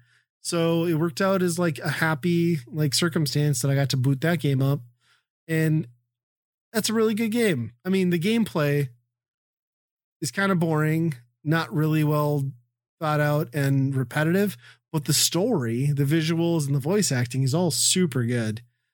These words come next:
Um, if you're a fan of, like, the Guardians movies or the Marvel movies, or you just really like a good over-the-shoulder third-person action game that's just kinda like a straight narrative,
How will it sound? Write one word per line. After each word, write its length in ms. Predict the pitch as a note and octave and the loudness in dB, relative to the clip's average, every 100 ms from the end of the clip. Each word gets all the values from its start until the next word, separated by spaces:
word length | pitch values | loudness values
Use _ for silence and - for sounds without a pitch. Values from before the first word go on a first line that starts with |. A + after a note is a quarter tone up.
| _ _ - | _ _ -12
Um, 320 | A#2+ B2 B2+ | -4 -2 0
if 160 | C#3+ - | -4 -2
you're 140 | C#3 | -2
a 40 | B2+ | 0
fan 320 | D3 C#3+ C#3+ | 0 0 2
of, 160 | C3 | 0
like, 300 | B2 B2+ A#2+ C#3+ | 0 -2 -4 -6
the 180 | B2+ B2 | -6 -2
Guardians 500 | C3+ C3+ C3 B2 C3 | 0 2 0 0 -2
movies 420 | D#3+ D#3 E3 C3 | 0 0 0 0
or 100 | B2+ | -2
the 60 | |
Marvel 360 | B2+ D#3 D#3+ D#3+ | 0 0 0 0
movies, 540 | D#3+ D#3 D3+ D3+ C#3+ - - _ _ _ | 0 0 0 0 -2 -6 -18 _ _ _
or 160 | D3+ D#3 | 0 0
you 160 | D3 | 2
just 180 | C3+ C3 | 0 0
really 320 | B2 C#3 C#3 | 0 2 2
like 220 | C3+ C3+ | 0 0
a 60 | C3 | -2
good 240 | B2+ C3+ | 0 0
over-the-shoulder 600 | C#3 C3 B2+ C3 C#3 C3 C3 | 0 0 2 2 2 2 2
third-person 500 | C#3 B2+ C3+ B2 C3+ | 0 0 -2 0 0
action 320 | C#3+ - D3 | 0 0 0
game 420 | C#3+ D3 D3 C#3+ - - _ _ _ | 2 2 2 -2 -6 -20 _ _ _
that's 240 | B2 A#2 | -10 -4
just 180 | - B2 | 0 0
kinda 260 | C#3+ B2 B2 | 0 0 2
like 140 | B2 | 0
a 60 | A2+ | 0
straight 340 | - D#3 D3 | 0 0 -2
narrative, 720 | C#3 D#3+ E3+ E3+ F3 E3 - | -2 0 0 0 0 -2 -8